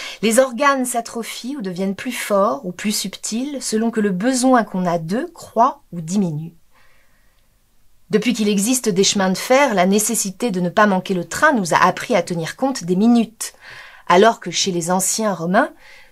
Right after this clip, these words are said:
dont l'astronomie n'était pas seulement plus sommaire, mais aussi la vie moins pressée, la notion non pas de minutes, mais même d'heures fixes existait à peine. Aussi le lift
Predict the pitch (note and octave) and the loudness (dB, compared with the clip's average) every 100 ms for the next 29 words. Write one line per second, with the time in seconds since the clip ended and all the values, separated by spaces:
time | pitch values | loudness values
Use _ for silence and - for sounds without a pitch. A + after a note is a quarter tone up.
0 | - F#3 G3+ A3 - A#3+ G3+ G3+ A3 D#3+ | -2 4 4 4 -2 -2 2 2 2 0
1 | D#3+ E3 F3 - F3 F3 F3 D#3 - - | -4 -2 0 0 0 -2 -4 -6 -4 2
2 | F#3 A3+ D#4+ A#3+ D3 D#3+ D#3+ D#3+ - G#3+ | 2 4 2 0 -2 -6 -4 -2 -2 -2
3 | D#3 D3+ E3+ A#3 A#3+ - - - G#3 G3+ | -2 -4 -6 -6 -8 -16 -10 2 6 6
4 | G3 F#3 E3+ - D4 D4 - - - - | 4 -6 -6 -4 -6 -10 -16 -18 -14 2
5 | G#3 G#3+ C4 C#4 - C#4 G3+ D#3+ E3 D3 | 4 4 0 -4 -8 -6 -6 -6 -8 -6
6 | - E3+ C#3 C#3 F#3 B3+ E4 E4 - - | -4 -4 -4 -4 0 0 0 -8 -16 -16
7 | - F3+ F#3+ G3+ D3 - D#3 A#3+ A#3+ - | -6 0 4 4 0 -4 2 2 0 -12
8 | C#4+ - - G#3 F#3 G3 - C#4+ C#4+ E3 | -10 -10 -6 -4 -4 -4 -4 -4 -4 -6
9 | - F#3 D#3 D3 C#3+ _ _ _ _ _ | 0 0 0 -6 -12 _ _ _ _ _
10 | - - _ _ - _ _ - C#4+ - | -16 -16 _ _ -20 _ _ 2 2 -2
11 | - A4 A3 G3 F3+ C4 E4 - - - | -6 -8 -6 -6 -4 -6 -6 -10 -20 -20